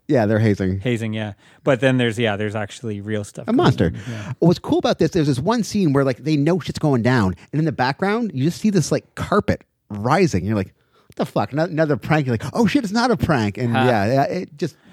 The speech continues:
Speaker 1: that's such
Speaker 2: I
Speaker 1: a
Speaker 2: love, like,
Speaker 1: cool
Speaker 2: the Robin,
Speaker 1: scene.
Speaker 2: the guy in the Robin Hood outfit too. He's a lot of
Speaker 1: Yeah.
Speaker 2: fun, and, like, that, that their sex scene is hilarious. Like,
Speaker 1: Yeah.
Speaker 2: I, is there nudity? It's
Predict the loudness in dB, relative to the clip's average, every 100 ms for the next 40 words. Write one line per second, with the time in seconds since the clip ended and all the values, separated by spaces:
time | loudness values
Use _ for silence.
0 | -4 -2 0 0 -2 -6 -2 2 2 2
1 | 2 2 2 2 2 2 2 2 0 0
2 | 0 0 -2 -4 -4 -6 -8 -4 -4 -2
3 | -4 -2 2 2 2 2 2 2 2 0
4 | -2 -2 -2 0 -2 0 -4 -2 -2 -2
5 | -4 -4 -2 0 0 0 0 0 0 -2
6 | -2 -2 0 0 2 2 0 -2 -4